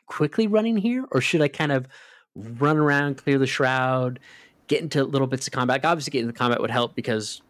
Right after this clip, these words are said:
you know, get more X P and level up quicker. But I was like, "Is there, I don't think there's any items," 'cause usually the items you find are, you know, from the vendors. Um, there's not too many items that you pick up in the game that are just like,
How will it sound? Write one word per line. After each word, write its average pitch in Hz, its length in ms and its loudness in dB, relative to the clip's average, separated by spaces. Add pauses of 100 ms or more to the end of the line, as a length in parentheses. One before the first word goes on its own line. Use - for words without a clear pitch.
you 101 120 -8
know, - 120 -10 (120)
get 110 140 -2
more 98 180 -2
X - 160 -6
P 113 380 -6 (840)
and 113 100 -4
level 101 200 -2
up 123 140 -4
quicker. 98 320 -10 (560)
But 123 120 0
I 117 60 2
was 113 120 -4
like, 104 240 -10 (760)
"Is 117 200 -10
there, 117 160 -8
I 117 80 -12
don't 165 200 -6
think 226 140 0
there's 175 160 0
any 123 180 -2
items," 107 320 -4
'cause 131 180 -4
usually 185 200 4
the 135 120 0
items 113 260 -4
you 104 60 -10
find 101 400 0
are, 90 360 0 (280)
you 90 80 -6
know, 90 80 -10
from 92 180 -10
the 90 60 -12
vendors. - 540 -8 (440)
Um, 98 340 -14
there's 120 160 -8
not 127 220 -4
too 131 200 -4
many 104 220 -4
items 92 600 -8 (580)
that 92 120 -2
you 98 100 -6
pick 101 220 -8
up 95 140 -8
in 92 80 -10
the 90 60 -14
game 90 240 -10
that 87 100 -10
are 90 60 -10
just - 200 -12
like, 90 160 -10